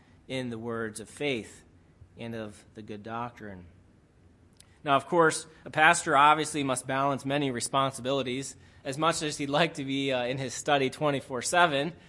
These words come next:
and be in the Word, training himself so that he can train others and teach others, that's just not always possible. Rarely is it possible to spend that kind of time.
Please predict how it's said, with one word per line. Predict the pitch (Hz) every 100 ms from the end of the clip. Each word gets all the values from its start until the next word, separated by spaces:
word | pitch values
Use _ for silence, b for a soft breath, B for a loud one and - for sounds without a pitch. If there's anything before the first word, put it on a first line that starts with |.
| B B B
and | 120 117
be | 143
in | 160
the | 147
Word, | 127 135 147 143
training | 165 156 160 143
himself | 131 - 123 139
so | - 131
that | 117
he | 120
can | 117
train | - 151 139
others | 151 151 143 165 135
and | 110
teach | 170 165
others, | 110 104 120 147 - B B _
that's | 131 131 -
just | - 127 -
not | 135 120 - - _ - _
always | 131 120 104
possible. | - 135 131 - 101 95 - -
Rarely | 147 151 123 104
is | 110
it | -
possible | 117 107 - 113 110
to | 104
spend | - 117 110
that | 98
kind | 120 110
of | 98
time. | - 147 117 95